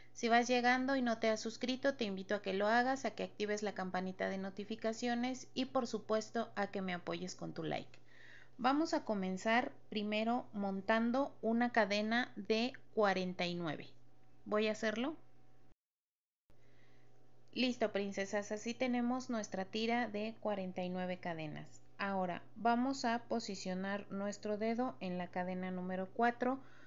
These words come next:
contando del final hacia el principio. Uno, dos, tres y cuatro. Ahí ponemos nuestro dedo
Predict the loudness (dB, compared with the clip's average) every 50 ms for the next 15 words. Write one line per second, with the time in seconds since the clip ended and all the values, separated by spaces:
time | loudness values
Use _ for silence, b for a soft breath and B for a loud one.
0 | B B -4 0 0 0 0 2 2 2 2 2 0 0 0 0 0 -2 -4 0
1 | 0 0 0 0 -2 -2 -2 0 0 2 2 0 0 -2 -4 -6 -4 -4 -4 -4
2 | -4 -4 -4 -6 -8 -6 -6 -10 -10 -10 -10 -6 -2 0 0 2 2 2 2 0
3 | 0 0 0 0 0 -4 -8 -8 -6 -2 0 0 0 0 -4 -8 -8 -8 -8 -8
4 | -4 -2 -2 -2 -2 -6 -12 -14 -14 -14 B B B B B B B B B B
5 | 4 4 6 6 4 2 2 2 2 2 2 2 0 0 -2 0 -2 -2 -2 0
6 | 0 0 2 2 2 2 2 2 0 0